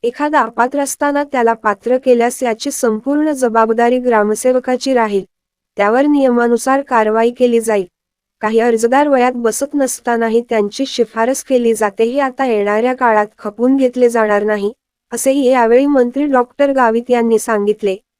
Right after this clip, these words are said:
येणाऱ्या दहा सप्टेंबरपर्यंत सर्व अर्ज शासनाला सादर करावेत.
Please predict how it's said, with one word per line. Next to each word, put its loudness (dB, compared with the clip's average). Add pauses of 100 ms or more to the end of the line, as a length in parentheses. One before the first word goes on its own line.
(260)
येणाऱ्या 2
दहा -4
सप्टेंबरपर्यंत 0
सर्व 0
अर्ज 0
शासनाला -2
सादर -2
करावेत. 0